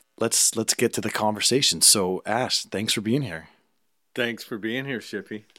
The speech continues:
Speaker 1: It's a great spot. So,
Speaker 2: Yeah.
Speaker 1: tell me about your journey through golf. I, I, I know that it's,
Speaker 2: Yeah.
Speaker 1: it's been long and winding. Wh-, where and when did you fall in love with the game?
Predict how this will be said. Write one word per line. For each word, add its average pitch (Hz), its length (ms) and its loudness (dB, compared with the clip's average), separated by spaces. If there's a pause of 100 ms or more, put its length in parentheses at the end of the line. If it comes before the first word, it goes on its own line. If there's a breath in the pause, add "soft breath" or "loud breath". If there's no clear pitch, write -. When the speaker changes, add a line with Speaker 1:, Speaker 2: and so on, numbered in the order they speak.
(120)
Speaker 1:
It's - 540 -2
a 160 60 -2
great 127 280 2
spot. 147 520 -2
So, 127 340 0 (540 loud breath)
Speaker 2:
Yeah. - 60 -20 (840 loud breath)
Speaker 1:
tell 147 160 0
me 165 80 6
about 139 220 8
your 123 100 6
journey 113 320 2
through 104 240 -4
golf. 92 420 -2
I, 87 160 -6
I, 90 180 -12 (120)
I 95 100 -4
know 113 280 0
that 98 220 -2
it's, - 320 -8
Speaker 2:
Yeah. 104 80 -8
Speaker 1:
it's - 80 -14
been 95 140 -6
long 107 400 2
and 101 140 -6
winding. 92 540 -4 (260)
Wh-, 131 320 6
where 135 240 10
and 143 140 6
when 127 160 4
did 113 100 -2
you 107 80 -4
fall 110 240 4
in 107 80 0
love 107 160 2
with 101 120 -8
the 98 80 -8
game? 92 520 -8